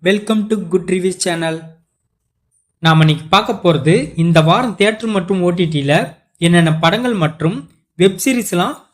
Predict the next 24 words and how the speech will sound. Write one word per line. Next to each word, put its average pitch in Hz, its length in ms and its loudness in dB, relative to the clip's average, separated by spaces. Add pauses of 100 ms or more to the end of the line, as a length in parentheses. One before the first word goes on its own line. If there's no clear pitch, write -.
(140)
ரிலீஸ் 254 280 0
ஆக 226 180 2
போகுதுன்னு 202 220 0
தான் 214 120 -4
பார்க்க 170 280 -2
போறோம். 147 280 0 (380)
ஃபர்ஸ்டா 180 400 0 (100)
பார்க்க 190 200 0 (100)
போறது 143 260 0 (540)
அஜித் 285 280 -4
குமார் 247 280 2
நடிப்பில் 196 380 0
ரிலீஸ் 202 280 -2
ஆகும் 156 240 -4 (460)
குட் 208 180 0
பேட் 262 240 4
அக்லி 202 200 0 (100)
மூவி. 156 260 2 (400)
இந்த 165 140 4 (100)
படத்தை 220 360 2 (580)
ஆதிக் 269 320 -2
ரவிச்சந்திரன் 196 580 0
டைரக்ட் 196 300 0
பண்ணிருக்காரு. 165 440 0